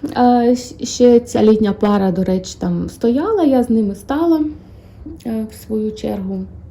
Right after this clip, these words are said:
І, е, нарешті підійшов час,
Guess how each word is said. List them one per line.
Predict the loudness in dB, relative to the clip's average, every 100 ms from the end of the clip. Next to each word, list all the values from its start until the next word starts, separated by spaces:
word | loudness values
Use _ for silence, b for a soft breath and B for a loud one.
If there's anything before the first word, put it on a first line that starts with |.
| -20 -20 -20 -20 -20 -20 -2
І, | 4 6 6 2 B B B B B B B B
е, | 0 0 0
нарешті | -2 -2 0 0 0 -2 0 2
підійшов | 0 -4 -2 -4 -6 -2 0 0 -2
час, | -4 0 0 0 -4 -14